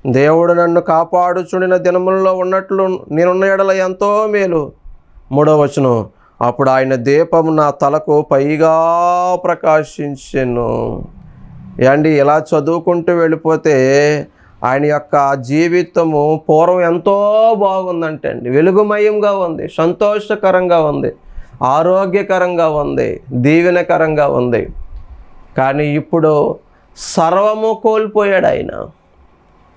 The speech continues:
సమస్తము కోల్పోయాడు ఆయన. అతని జీవితములో, యాండి, బిడ్డలను కోల్పోయాడు, ఆస్తులు కోల్పోయాడు, ఆరోగ్యం కోల్పోయాడు, పశు సంపద కోల్పోయాడు, యాండి, అందరికీ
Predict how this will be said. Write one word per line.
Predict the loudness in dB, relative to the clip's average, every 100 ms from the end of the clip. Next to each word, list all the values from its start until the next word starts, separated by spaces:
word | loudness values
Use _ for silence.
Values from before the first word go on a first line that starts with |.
| -20 -20 -12
సమస్తము | -4 0 0 -2 -2 -2 0 0
కోల్పోయాడు | 0 0 -2 -2 -2 0
ఆయన. | 0 -2 -8 -14 -18 -20 _ _ _ _ -20 -20 -20 -20 -20 -18 -16 -12 -6
అతని | -4 -2 -2
జీవితములో, | 0 0 0 -2 0 -2 0 0 0 -2 -2 -4 -10 _ _ 0
యాండి, | 0 2 0
బిడ్డలను | 0 0 0 0 0
కోల్పోయాడు, | 0 0 0 -2 0 2 0 0
ఆస్తులు | 0 2 0 -2 -2 0 0
కోల్పోయాడు, | 2 0 0 0 0 2 2
ఆరోగ్యం | 2 2 2 0 0 0 0
కోల్పోయాడు, | 0 0 -2 0 2 2 2 0 -2 -2
పశు | -2
సంపద | -2 -2 0 -2
కోల్పోయాడు, | 0 0 0 -2 -2 0 0 0 0 0 -4 -14 -20 -20 -20 -20 -20 -8 0
యాండి, | 2 2
అందరికీ | 0 0 0 -2 -2 -2